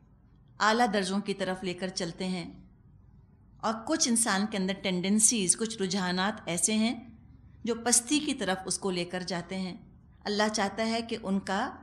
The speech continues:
कलाकमा कर दिया जाए, उनका रास्ता रोका जाए, हौसला शिकनी की जाए। और उसका तरीक़ा ये है कि इंसान अपना तज़किया करे, फोकस करे और लग़ चीज़ों से एराज़ करे।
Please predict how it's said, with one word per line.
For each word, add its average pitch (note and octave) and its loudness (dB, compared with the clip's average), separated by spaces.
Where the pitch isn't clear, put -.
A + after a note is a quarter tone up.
कलाकमा G3 2
कर G3+ -4
दिया F3+ -2
जाए, F3 -4
उनका G3+ 0
रास्ता F#3+ 0
रोका G3+ -2
जाए, F3 -4
हौसला G3+ -2
शिकनी G3+ 0
की F#3 -4
जाए। E3+ -4
और A3 2
उसका A3+ 0
तरीक़ा G#3 -2
ये A3 2
है B3 0
कि G#3+ 2
इंसान G#3 2
अपना G#3+ 0
तज़किया F#3+ 0
करे, F#3 -2
फोकस G3 2
करे F3+ -4
और A3 0
लग़ G#3+ 2
चीज़ों E3+ -2
से A3+ 0
एराज़ G#3+ 2
करे। G3 -6